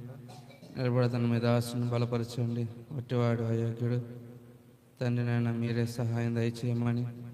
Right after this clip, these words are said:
మీ నోటి వరగా వాడుకోండి. ప్రభా, ప్రార్థన అవసరత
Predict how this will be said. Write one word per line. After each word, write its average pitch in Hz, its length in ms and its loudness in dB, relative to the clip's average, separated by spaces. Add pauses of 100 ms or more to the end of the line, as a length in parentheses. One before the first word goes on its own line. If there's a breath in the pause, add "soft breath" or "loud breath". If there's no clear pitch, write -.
(540)
మీ 127 80 -2
నోటి 117 260 2
వరగా 117 380 2
వాడుకోండి. 117 520 0
ప్రభా, 120 640 0 (920)
ప్రార్థన 127 420 2
అవసరత 123 680 2